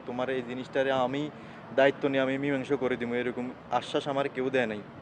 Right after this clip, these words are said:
আজকে ছ মাস পর্যন্ত। তো আমার ফ্যামিলিতেও ওইরকম কেউ নাই যে মাথা দিয়ে এটারে মানে সুন্দর করে একটা মীমাংসা করে নিব, ওইরকম আমার ফ্যামিলিতে কেউ নাই।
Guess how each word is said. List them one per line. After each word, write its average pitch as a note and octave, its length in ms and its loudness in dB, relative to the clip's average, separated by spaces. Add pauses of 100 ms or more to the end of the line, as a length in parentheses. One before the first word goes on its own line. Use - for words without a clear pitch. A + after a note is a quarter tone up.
(140)
আজকে A#2 200 -8
ছ - 100 -14
মাস A#2+ 240 -2
পর্যন্ত। A2 400 -6 (680)
তো B2 60 0
আমার B2+ 240 2
ফ্যামিলিতেও D#3 560 6
ওইরকম D3 320 2
কেউ C#3+ 240 4
নাই D3 140 4
যে C#3+ 120 2
মাথা C#3 280 2
দিয়ে C#3 200 4
এটারে C#3 340 4 (440)
মানে A#2 260 -2 (100)
সুন্দর C#3+ 240 2
করে C#3+ 160 4
একটা C#3+ 140 0
মীমাংসা D3 420 0
করে C#3+ 200 2
নিব, C3+ 160 -2
ওইরকম C3 380 2
আমার B2+ 120 0
ফ্যামিলিতে C3 420 -4
কেউ B2+ 180 0
নাই। B2+ 180 0